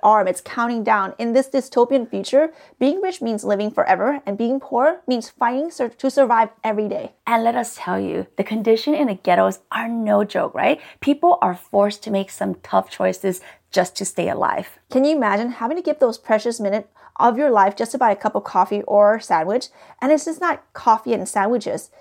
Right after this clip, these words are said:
Speaker 1: Even the most basic necessity like shelter comes at a very high cost.
Speaker 2: It's like they're stuck in a never-ending game of catch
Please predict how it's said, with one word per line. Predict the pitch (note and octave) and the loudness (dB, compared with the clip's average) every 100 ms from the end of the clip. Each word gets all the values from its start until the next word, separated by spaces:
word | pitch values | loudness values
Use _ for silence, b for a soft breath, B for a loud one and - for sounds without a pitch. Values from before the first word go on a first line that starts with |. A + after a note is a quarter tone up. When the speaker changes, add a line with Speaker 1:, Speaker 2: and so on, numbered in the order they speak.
| b | b
Speaker 1:
Even | B3+ C#4 G4 | -2 0 -2
the | |
most | F4+ C#4 C4+ | -2 -2 0
basic | A3+ A#3+ B3 | -2 -2 -4
necessity | A3 G#3 G3+ A#3+ | -4 -4 -2 -2
like | G#3+ F3+ | -2 -2
shelter | - A3 B3+ | -4 -4 -4
comes | C4+ - A#3+ A#3 B3+ _ - | -8 -6 -6 -6 -8 _ -2
at | G#3 | 0
a | |
very | G3+ G3+ F#3+ | 2 2 2
high | G3 - E3+ | 0 -4 -4
cost. | E3 - - B B _ | -4 -6 -10 B B _
Speaker 2:
It's | C#4 C#4 B3+ | 4 4 2
like | C#4 B3 | 0 0
they're | G3+ | -2
stuck | F3 - - A#3 A3 | -4 -8 -2 -2 0
in | - G#3 | -4 -4
a | |
never-ending | F#3+ G3 G3 G#3 G3 G3 G3+ | -2 0 0 -2 -6 -6 -6
game | G3 F#3 F#3 | -4 -4 -2
of | F#3+ - | -4 -4
catch | - - - | -10 -8 -8